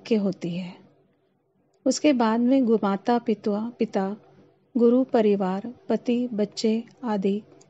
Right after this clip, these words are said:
सबसे हमारी पहचान होने लगती है। इंडिविजुअल यानी वैयक्तिक स्व पे प्रेम करना। जब हम आईने में खुद को देखते हैं तो आपने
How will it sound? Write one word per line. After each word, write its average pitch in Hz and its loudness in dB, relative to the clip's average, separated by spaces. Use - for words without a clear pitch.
सबसे 254 2
हमारी 214 2
पहचान 190 -4
होने 190 -2
लगती 190 -8
है। 190 -8
इंडिविजुअल 277 8
यानी 233 2
वैयक्तिक 269 4
स्व 240 2
पे 240 4
प्रेम 208 0
करना। 196 -4
जब 269 6
हम 285 4
आईने 233 4
में 262 4
खुद - -2
को 247 0
देखते 202 0
हैं 196 -6
तो 262 4
आपने 285 4